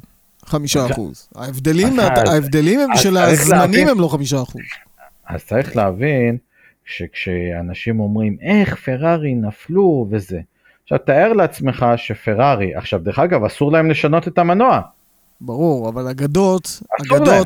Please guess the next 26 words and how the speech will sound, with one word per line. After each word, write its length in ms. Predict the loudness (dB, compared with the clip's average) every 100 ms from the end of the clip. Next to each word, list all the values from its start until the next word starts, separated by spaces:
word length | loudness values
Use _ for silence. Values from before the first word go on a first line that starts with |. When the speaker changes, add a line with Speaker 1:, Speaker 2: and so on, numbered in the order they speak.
| 0
Speaker 1:
אתה 100 | -2
מצפה 380 | 0 0 0 0
מהאגדות, 760 | 2 2 2 2 2 0 -4 -10
כולם 440 | 0 2 2 0 -2
זה, 180 | -2
Speaker 2:
נו. 200 | -2 -2
Speaker 1:
פרארי 380 | -2 0 0 0
זה 180 | 0 -2
אגדה, 420 | -4 -6 -6 -8 -10 -16
ו-, 280 | -14 -8 -8 -6
וקשה 360 | -6 -2 0 0
לראות 280 | 2 0 0
את 80 | -4
פרארי 400 | -4 -4 -6 -8
במקום 420 | -10 -8 -6 -6
הזה. 180 | -8 -12 -18 _ -8 -4
Speaker 2:
אבל 300 | 0 0 -2 -6 -6
אני 200 | -4 0
אומר, 260 | 0 0 0
תאר 480 | -2 0 0 2
לעצמך, 540 | 2 0 -4 -10 -8 -8 -8
לא 560 | -6 -2 2 4 4 2
בלתי, 1120 | 0 -2 0 2 2 -2 -4 0 2 2 0 _ _ _ _ -4
לא 220 | 2 2 2
בלתי 380 | 0 0 2 2
נתפס, 800 | 4 2 -2 0 2 0 -6